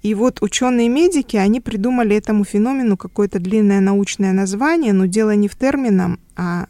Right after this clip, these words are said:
в терминах, а дело в том, что смысл сводится к простому слову «любовь». Факт в том, что вот без любви плохо живется не только детям, но и взрослым тоже.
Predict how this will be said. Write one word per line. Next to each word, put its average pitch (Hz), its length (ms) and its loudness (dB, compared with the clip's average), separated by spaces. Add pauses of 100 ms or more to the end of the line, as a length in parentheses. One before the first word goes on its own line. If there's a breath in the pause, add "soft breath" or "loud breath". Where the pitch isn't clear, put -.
в - 100 -12
терминах, 240 460 -2
а 190 80 -4
дело 185 240 -2
в - 60 -12
том, 233 180 -6
что - 160 -8
смысл 214 360 -2
сводится 190 500 -4
к - 60 -16
простому 208 460 -2
слову 190 340 -2
«любовь». 170 640 -4 (1000 loud breath)
Факт - 360 0
в - 20 -20
том, 330 220 4
что - 180 -2
вот 208 120 4
без 196 220 -4
любви 220 380 2
плохо 254 400 0
живется 214 480 0
не 185 100 2
только 262 440 -2
детям, 262 560 0
но 220 160 0
и 226 100 -2
взрослым 202 540 -2
тоже. 190 480 -2